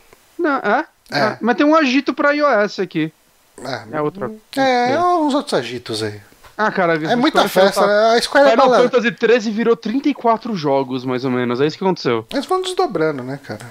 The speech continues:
Speaker 2: Eu acho que o importante é você ir soltando um monte de jogo. Mas aí, ah, a gente teve, né? Eu não tô com a notícia aqui, mas talvez você consiga encontrar aí,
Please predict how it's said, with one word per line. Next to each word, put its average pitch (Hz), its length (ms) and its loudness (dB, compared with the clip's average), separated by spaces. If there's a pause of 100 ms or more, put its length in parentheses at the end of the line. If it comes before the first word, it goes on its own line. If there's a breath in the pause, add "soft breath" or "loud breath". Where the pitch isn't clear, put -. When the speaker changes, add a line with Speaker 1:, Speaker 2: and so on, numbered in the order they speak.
(140)
Speaker 2:
Eu 196 100 -10
acho - 120 -12
que 180 60 -2
o 160 40 4
importante 208 460 -2
é 254 40 -2
você 240 440 0
ir 190 360 -4 (240)
soltando 135 480 -4
um 123 60 -6
monte 123 260 -6
de - 20 -4
jogo. 175 320 -2 (600 loud breath)
Mas 269 300 4
aí, 269 280 2 (100)
ah, 185 440 4 (180)
a 160 40 -2
gente 214 280 -2
teve, 214 340 0
né? 156 720 -2 (160)
Eu 160 160 -2
não 180 180 -4
tô 151 180 -2
com 156 100 -6
a 139 40 -4
notícia 127 440 -6
aqui, 165 280 -6
mas 131 560 -4
talvez 131 360 -2
você 131 80 -6
consiga 123 360 -8
encontrar 127 380 -4
aí, 160 180 -2